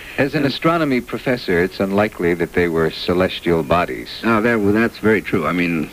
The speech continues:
Speaker 2: that's one thing I do believe I'm competent to identify. Although it's surprising how many people are not. That is, people are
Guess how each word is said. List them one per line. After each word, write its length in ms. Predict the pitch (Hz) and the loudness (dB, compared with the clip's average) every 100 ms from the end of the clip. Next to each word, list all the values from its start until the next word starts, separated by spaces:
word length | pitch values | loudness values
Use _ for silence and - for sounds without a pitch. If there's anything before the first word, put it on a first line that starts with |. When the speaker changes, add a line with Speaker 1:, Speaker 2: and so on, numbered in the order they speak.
| - - - - - | -12 -20 -18 -16 -10
Speaker 2:
that's 280 | - 104 - | -2 -2 0
one 100 | 110 | 0
thing 160 | 98 95 | 0 0
I 300 | 90 85 82 - 65 | 0 -2 -6 -10 0
do 100 | 107 | 0
believe 260 | 98 92 85 | 2 -2 -2
I'm 220 | 78 78 - - - - - | -4 -4 -10 -16 -16 -10 -4
competent 480 | 107 - - 87 | -4 -4 -4 -4
to 240 | - 85 85 - - | -2 -2 -4 -10 -6
identify. 600 | 87 90 95 76 71 71 - - - - - - - - | -4 -2 -4 -2 -2 -2 -6 -12 -18 -16 -14 -16 -6 0
Although 260 | 117 127 | 2 4
it's 140 | 120 - | 2 0
surprising 500 | - 139 143 120 110 | -2 0 0 0 0
how 80 | |
many 160 | 117 117 | 2 2
people 320 | 107 120 107 | 0 0 0
are 120 | 92 | 0
not. 360 | 90 139 113 - | 2 2 0 -2
That 180 | 92 92 | -2 0
is, 240 | 87 - - | 0 -4 -4
people 280 | 131 127 104 | -4 0 0
are 180 | 98 | 0